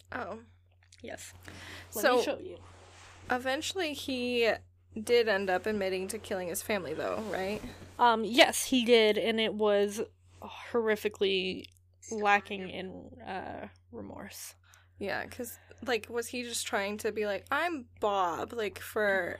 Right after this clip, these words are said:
Speaker 1: a while until they were
Speaker 2: For
Speaker 1: like
Speaker 2: a while, and then he did some, like, interviews and stuff and kinda got off on that and was very
Speaker 1: Did there, was there, like, a psychologist involved? Because, like, maybe he, like, had some disso-, dissociative
Speaker 2: I don't know.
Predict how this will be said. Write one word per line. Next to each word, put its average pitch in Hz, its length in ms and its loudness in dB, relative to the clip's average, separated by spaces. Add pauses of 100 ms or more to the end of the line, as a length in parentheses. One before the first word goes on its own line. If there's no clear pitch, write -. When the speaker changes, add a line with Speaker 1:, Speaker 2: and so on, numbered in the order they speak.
Speaker 1:
a 226 80 2
while 190 380 4
until 196 260 -4
they 190 140 0
were 190 80 0
Speaker 2:
For 277 100 6
Speaker 1:
like 330 80 8
Speaker 2:
a 302 60 10
while, 214 400 8
and 220 120 -2
then 220 160 0
he 214 200 -2
did 214 180 4
some, 226 200 -6
like, 196 140 -4
interviews 196 560 -8
and 196 160 -8
stuff 190 360 -6
and 196 100 -12
kinda 208 240 -8
got - 220 -8
off - 240 -10
on - 140 -12
that 190 220 -8
and 190 220 -6
was 196 320 -10 (280)
very 202 440 -2 (1120)
Speaker 1:
Did 233 180 -4
there, 214 240 -4
was 214 180 -8
there, 220 180 -4
like, 208 140 -6
a 208 40 -6
psychologist 208 720 -6
involved? 240 560 -4
Because, 233 260 -4
like, 214 160 -4
maybe 196 280 -4
he, 220 200 -4
like, 196 340 -2 (580)
had 214 220 -6
some 214 180 -2
disso-, 202 540 -4 (140)
dissociative 214 1040 -4 (160)
Speaker 2:
I 339 60 -6
don't 427 180 -4
know. 196 160 -2